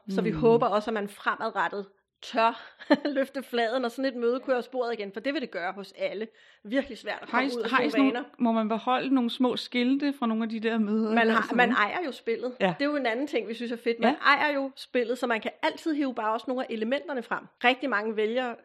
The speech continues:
Speaker 1: efter at have prøvet vores spil at have timeglas i mødelokalet.
Speaker 2: Ja.
Speaker 1: Fordi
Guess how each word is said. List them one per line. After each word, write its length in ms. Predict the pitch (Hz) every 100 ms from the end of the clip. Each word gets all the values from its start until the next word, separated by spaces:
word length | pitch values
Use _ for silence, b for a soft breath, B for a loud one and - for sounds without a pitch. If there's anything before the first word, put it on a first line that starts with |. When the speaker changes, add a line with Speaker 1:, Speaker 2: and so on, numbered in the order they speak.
| -
Speaker 1:
efter 260 | 220 - 233
at 40 |
have 80 | 208 -
prøvet 280 | - 233 233
vores 200 | 202 220
spil 240 | - 220
at 60 | 226
have 80 | 220
timeglas 720 | - 240 226 277 220 196 196
i 40 |
mødelokalet. 680 | 202 208 233 - 202 202 214 _ b
Speaker 2:
Ja. 140 | 190 285 B -
Speaker 1:
Fordi 360 | 226 240 233